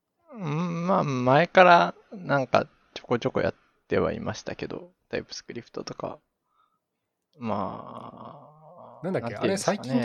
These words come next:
Speaker 2: 近、最近出た本でしたっけ？あれ。
Speaker 1: あれは最近っていうほど最近でもないですけどね。少し前、
Speaker 2: なんだっけ？
Speaker 1: 半年、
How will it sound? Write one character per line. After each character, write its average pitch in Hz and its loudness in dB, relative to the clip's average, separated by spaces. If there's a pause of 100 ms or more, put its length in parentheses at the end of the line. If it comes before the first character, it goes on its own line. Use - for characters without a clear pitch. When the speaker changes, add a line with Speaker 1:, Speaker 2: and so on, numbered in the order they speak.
Speaker 2:
近、 214 -6
最 208 0
近 240 -4
出 247 -2
た 165 4
本 120 -4
で 101 -10
し - -10
た 101 -14
っ - -14
け？ - -16
あ 101 -14
れ。 - -18 (500)
Speaker 1:
あ 151 0
れ 254 2
は 247 4 (260)
最 175 -8 (160)
近 240 0
っ - -12
て - -2
い 262 4
う 247 2
ほ - -2
ど 247 -2
最 220 0
近 247 -2
で 240 0
も 180 2
な 120 4
い 120 -2
で 113 -2
す - -8
け - -6
ど - -12
ね。 107 -10 (240)
少 - -12
し - -8
前、 135 -4
Speaker 2:
な - -4
ん - -4
だ - -6
っ - -16
け？ 156 -8
Speaker 1:
半 151 -10
年、 147 -2